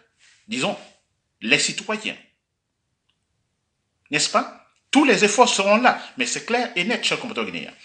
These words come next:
Et finalement, on ne fait absolument rien sur le terrain. Lansana Conté, je vous dis très bien, vingt-quatre ans au pouvoir, c'était l'échec. Vous le savez très bien, l'échec.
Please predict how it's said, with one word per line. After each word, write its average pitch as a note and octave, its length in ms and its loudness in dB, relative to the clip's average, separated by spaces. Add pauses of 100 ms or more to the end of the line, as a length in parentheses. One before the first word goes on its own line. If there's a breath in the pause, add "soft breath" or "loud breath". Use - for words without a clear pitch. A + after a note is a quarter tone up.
(160 loud breath)
Et - 80 0
finalement, F#3+ 420 2 (160)
on C3 100 2
ne C#3 120 -2
fait E3 260 -2
absolument D#3+ 540 -2
rien D#3 160 -4
sur C3+ 160 -8
le G#2+ 100 -8
terrain. G2+ 220 -4 (240 loud breath)
Lansana C#3+ 340 0
Conté, F#3 420 -6
je - 60 -8
vous A#2+ 80 -6
dis C3+ 80 0
très D3 160 -2
bien, D3 260 2 (160 loud breath)
vingt-quatre A3+ 640 -2
ans D3+ 80 0
au A2+ 80 -4
pouvoir, B2 320 -2 (160 loud breath)
c'était C#3+ 280 -4
l'échec. A3 360 2
Vous G#3 80 -6
le G#3+ 80 -2
savez G#3 240 2
très A3 140 -4
bien, G#3 220 -4
l'échec. F3+ 380 -2